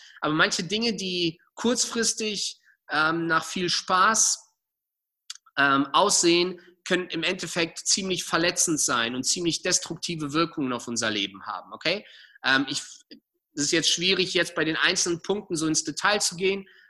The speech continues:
Ähm, ich habe vor ein paar Wochen über das Thema Sexualität gepredigt. Auf YouTube könnt ihr die Predigt,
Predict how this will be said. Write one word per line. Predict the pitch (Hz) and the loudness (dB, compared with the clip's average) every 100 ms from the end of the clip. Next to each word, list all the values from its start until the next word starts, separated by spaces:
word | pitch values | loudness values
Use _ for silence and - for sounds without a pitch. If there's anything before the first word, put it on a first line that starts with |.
| _ - | _ 2
Ähm, | 143 156 156 - | 4 4 0 -4
ich | 147 | -2
habe | 175 170 | -2 -2
vor | - 170 165 | -2 0 0
ein | 156 | 0
paar | 185 180 170 | 2 2 2
Wochen | 185 196 185 180 _ _ _ | -2 -2 -6 -6 _ _ _
über | 165 156 | -2 0
das | 151 | 0
Thema | - 170 | 0 0
Sexualität | 156 165 - 160 160 - - - | 0 0 0 0 -2 -2 -2 -2
gepredigt. | 156 - 190 196 202 - | -6 0 0 2 -2 -6
Auf | 143 | -8
YouTube | - 175 - 180 | -6 -6 -6 -4
könnt | - 165 | -2 -2
ihr | 151 | -2
die | 147 | -6
Predigt, | - 170 160 - - | -2 0 0 -2 -6